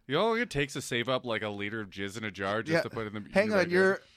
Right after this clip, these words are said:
Speaker 2: your backyard is, like, twice the size of this table, right?
Speaker 1: <laughs> It's so small.
Speaker 2: So, yeah, you seeded that?
Speaker 1: Yeah.
Speaker 2: Nice.
Speaker 1: We'll see how it goes.
Speaker 2: Yeah,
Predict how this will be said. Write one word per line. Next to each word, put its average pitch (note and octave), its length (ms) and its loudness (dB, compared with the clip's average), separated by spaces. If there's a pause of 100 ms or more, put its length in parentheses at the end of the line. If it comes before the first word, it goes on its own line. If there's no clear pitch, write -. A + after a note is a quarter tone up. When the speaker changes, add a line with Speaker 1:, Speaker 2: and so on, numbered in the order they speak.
(160)
Speaker 2:
your E3 120 -2
backyard G#3 460 4
is, D#3+ 100 -2
like, D#3 220 2
twice D3+ 300 2
the C#3+ 80 -6
size C3+ 300 0
of B2+ 60 -4
this B2 160 -4
table, A#2 360 -2
right? G#2+ 320 -4
Speaker 1:
<laughs> - 260 -18
It's D3+ 140 -6
so A#2 240 -2
small. F2+ 380 -8
Speaker 2:
So, D#3 220 2
yeah, D3 180 6
you C#3+ 120 2
seeded C#3+ 340 0
that? F3+ 220 4 (220)
Speaker 1:
Yeah. G#2 180 -2 (460)
Speaker 2:
Nice. C#3 320 -4
Speaker 1:
We'll A2 100 -2
see D3+ 160 -2
how D3 100 2
it A#2 60 -4
goes. A2+ 380 -4 (400)
Speaker 2:
Yeah, E3 240 0